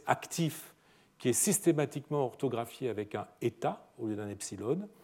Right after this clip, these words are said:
et le mot imparfait, paratatiku, qui est orthographié avec deux taux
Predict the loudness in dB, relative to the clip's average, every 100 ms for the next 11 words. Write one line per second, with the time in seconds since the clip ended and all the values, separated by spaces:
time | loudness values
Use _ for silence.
0 | -20 -20 -2 2 4 4 6 6 4 2
1 | 0 2 -2 -2 0 0 -2 -2 -2 -2
2 | -4 -10 -8 -6 -6 -8 -8 -8 -6 -6
3 | -4 -2 -2 -4 0 2 4 2